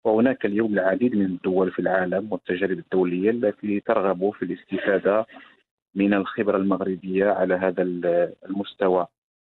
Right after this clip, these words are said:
لابد من الإشارة كذلك إلى أن هذا الاستحقاق القاري، آه، هو من جنس العمل بطبيعة الحال، وجاء نتيجة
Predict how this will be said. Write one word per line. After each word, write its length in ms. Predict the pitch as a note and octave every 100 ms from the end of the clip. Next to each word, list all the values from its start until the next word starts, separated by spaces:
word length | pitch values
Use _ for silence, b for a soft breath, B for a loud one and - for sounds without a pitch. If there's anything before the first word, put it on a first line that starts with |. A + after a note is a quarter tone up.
| _
لابد 320 | B2 C3 C3 B2+
من 80 |
الإشارة 460 | A#2+ A2 G2+ A2 G#2+
كذلك 540 | - G2 G2 G#2+ A2+
إلى 200 | G2+ F#2+
أن 180 | G2 G2
هذا 260 | F#2 G2+ G2+
الاستحقاق 920 | F#2 F#2+ G2 _ G#2+ - - A#2 F#2
القاري، 920 | F#2 - G#2 - F#2+ G2+ B2 A2 G#2
آه، 340 | F#2 F2+ F2+ F#2
هو 260 | G2+ A2+
من 200 | A2+ A2
جنس 300 | G2 A#2 -
العمل 440 | G#2 G2 C3 A2+ F2+
بطبيعة 440 | F2+ E2+ F2 F2+ -
الحال، 360 | G#2+ - A2+ F#2
وجاء 1400 | F#2+ F#2+ F2+ _ _ _ _ _ _ _ F#2+ G2+ G#2+ G2+
نتيجة 560 | F#2+ F2+ G#2 F#2 G2+